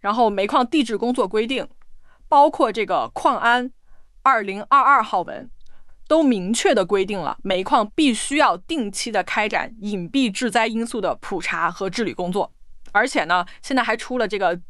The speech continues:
最新的这个技术标准，K A 杠T二十二点一和二十二点二，二零二四版的，它里面就规定了详细的技术要求。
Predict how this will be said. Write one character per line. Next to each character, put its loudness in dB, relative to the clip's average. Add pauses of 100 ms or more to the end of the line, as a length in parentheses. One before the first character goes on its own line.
(100)
最 0
新 2
的 4
这 -4
个 -2
技 -4
术 -2
标 4
准 -8 (560)
，K 4
A 6
杠 0
T -4
二 2
十 -6
二 2
点 -2
一 -2
和 -2
二 2
十 -2
二 4
点 -2
二， 4 (140)
二 4
零 -4
二 2
四 -6
版 -2
的， -8 (500)
它 0
里 -8
面 -8
就 -2
规 2
定 0
了 2 (460)
详 0
细 -4
的 0
技 -6
术 -2
要 2
求。 -10